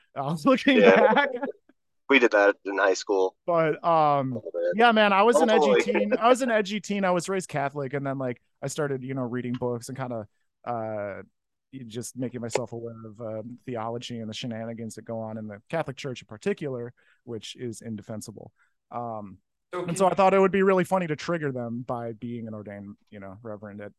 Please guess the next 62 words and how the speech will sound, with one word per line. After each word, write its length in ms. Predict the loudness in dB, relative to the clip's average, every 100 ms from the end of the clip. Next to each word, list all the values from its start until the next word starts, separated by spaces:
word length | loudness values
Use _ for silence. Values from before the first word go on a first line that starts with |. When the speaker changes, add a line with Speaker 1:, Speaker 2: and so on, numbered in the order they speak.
| _ _
Speaker 1:
you 60 | -18
know, 40 |
sixteen. 580 | -16 -16 -12 -10 -8 -8
<laughs> 320 | -10 _ _ -16
Speaker 3:
Can 120 | -8
you 140 | -6
roll 320 | 0 2 2 2
tax-free 600 | 0 -2 -4 -12 -10 -8
now 160 | -6 -8
that 120 | -10
you're 100 | -12
an 60 |
ordained 340 | -10 -8 -8 -6
reverend? 400 | -8 -8 -12 -16
Can 100 | -16
you 100 | -14
just, 160 | -14 -12
like, 180 | -12 -14
claim 500 | -16 -16 -14 -14 -14
religious 360 | -14 -14 -16 -18
shit 220 | -14 -6
on 80 | 0
Speaker 1:
I 80 | 4
mean, 240 | 6 6
you 140 | 6
can't. 420 | 4 2 0 -2 -4
The 100 | -2
thing 200 | 2 2
is, 240 | 2 2
I'm 240 | 2 2 0
the, 140 | 0
yeah, 240 | 2 4 6
no, 180 | 6 6
I, 100 | 4
you 140 | 4
have 120 | 2 2
to 100 | -4
be 140 | -4
a 60 | -6
church, 720 | -6 -4 -2 -4 -8 -14 -18 _
right? 200 | -4 -2
You 60 | -2
have 100 | -2
to 80 | -2
be 100 | -2
a 60 | 0
nonprofit 760 | 0 -2 -4 -4 -4 -6 -8
or 60 | -10
something 320 | -10 -10 -10
like 220 | -12 -10
that 200 | -10 -8
in 100 | -8
order 220 | -8 -10 -10
to 160 | -12 -10
not, 320 | -10 -10 -14 -14
um, 400 | -14 -12 -14 -18 _ _ _
you 120 | -12
know. 320 | -10 -12 -16 -20 -18
Speaker 3:
That's 180 | -16
the 80 | -12
next 280 | -8 -8 -10
move, 120 | -18